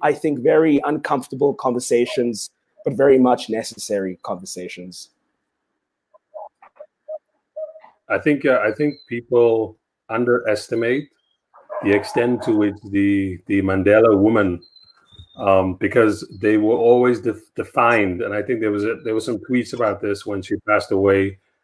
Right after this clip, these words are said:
Speaker 2: by the way that people, you know, they were being defined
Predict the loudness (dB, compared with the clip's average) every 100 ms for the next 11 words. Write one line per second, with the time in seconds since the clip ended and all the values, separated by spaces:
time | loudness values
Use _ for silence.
0 | _ _ _ _ 0 2 4 4 6 6
1 | 6 4 4 2 0 -4 -6 -2 2 4
2 | 2 -2 -10 _ _ _ _ _ _ -2
3 | 2 2 2 2 0 -2 0 2 2